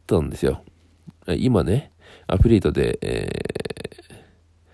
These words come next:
えー、活躍してるって言ったら変ですね。なんて、なんて言っていいのかな。まあ、成功してる方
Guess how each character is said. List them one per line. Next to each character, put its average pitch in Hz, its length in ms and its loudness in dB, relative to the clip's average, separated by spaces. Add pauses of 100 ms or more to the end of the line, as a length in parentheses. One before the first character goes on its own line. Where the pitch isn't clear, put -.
(960)
え 80 280 0
ー、 78 60 -6
活 - 320 -6
躍 82 280 0
し - 40 4
て - 80 4
る 107 100 4
っ - 20 -10
て - 80 -14
言 - 60 -20
っ - 20 -20
た - 80 -8
ら - 80 -4
変 80 100 -4
で 71 60 -8
す - 140 -10
ね。 78 220 -2
な 92 160 -2
ん 92 40 -2
て、 - 180 -8 (100)
な 98 120 0
ん 101 40 0
て 60 120 -10
言 - 20 -4
っ - 40 -14
て - 120 -14
い - 80 -8
い - 20 -10
の - 60 -10
か - 100 -8
な。 104 160 -4 (960)
ま 95 120 0
あ、 - 20 -4
成 113 140 4
功 110 220 6
し - 40 8
て - 80 6
る 98 80 6
方 - 320 -4